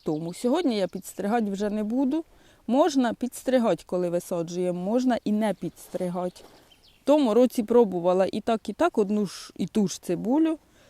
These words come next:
Результат, коли вибирала в кінці липня, був однаковий. Поливаю чистою водою. Ми в рядочки нічого не додаємо. У нас восени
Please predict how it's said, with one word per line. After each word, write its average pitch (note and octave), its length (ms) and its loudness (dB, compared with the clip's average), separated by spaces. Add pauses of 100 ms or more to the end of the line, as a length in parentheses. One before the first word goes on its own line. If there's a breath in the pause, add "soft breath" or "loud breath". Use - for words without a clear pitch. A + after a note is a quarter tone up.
(200 soft breath)
Результат, B3 800 2 (240)
коли A3 260 0
вибирала G#3 580 2
в F#3 60 -4
кінці G#3+ 380 -4
липня, A3+ 420 -2
був G3+ 300 -4
однаковий. F3+ 760 -4 (1300)
Поливаю B3+ 560 10
чистою B3 600 2
водою. C4+ 560 6 (340 soft breath)
Ми C#4 120 6
в C4+ 60 6
рядочки C4+ 540 6
нічого A#3 460 2
не B3 200 2
додаємо. G3+ 560 6
У - 20 0
нас E4 240 4
восени B3+ 560 4